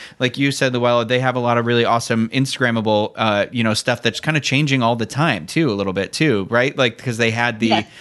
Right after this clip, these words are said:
Speaker 1: they, like, had the hearts that were making the, the Luxo ball, and then, uh, I believe it's Wally now, and who knows what it'll be next. But I, I do enjoy that. For, for me, I, I,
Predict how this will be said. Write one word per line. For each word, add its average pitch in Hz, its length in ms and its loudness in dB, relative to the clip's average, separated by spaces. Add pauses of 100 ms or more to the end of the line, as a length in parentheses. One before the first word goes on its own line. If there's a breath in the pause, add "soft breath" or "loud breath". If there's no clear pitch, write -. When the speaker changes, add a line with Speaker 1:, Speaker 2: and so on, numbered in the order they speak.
(160 loud breath)
Speaker 1:
they, 123 120 2
like, 117 260 0
had 131 220 -2
the 117 60 0
hearts 143 400 -2
that 123 160 0
were 123 80 -2
making 123 360 0
the, 110 380 0
the 110 160 0
Luxo 127 460 0
ball, 123 320 2
and 110 240 0
then, 104 380 0 (340 loud breath)
uh, 104 60 0
I 104 300 2
believe 113 280 0
it's 104 140 -6
Wally 113 400 0
now, 110 460 2
and 104 220 -4
who 113 140 -4
knows 107 260 0
what 104 120 -2
it'll 107 100 2
be 104 140 2
next. 117 280 -2
But - 320 -4 (380 loud breath)
I, 147 220 2
I 143 100 0
do 160 200 0
enjoy 139 280 2
that. 135 300 0
For, 151 240 -4
for 156 160 -4
me, 180 600 -2
I, 131 280 -2 (520)
I, 143 360 0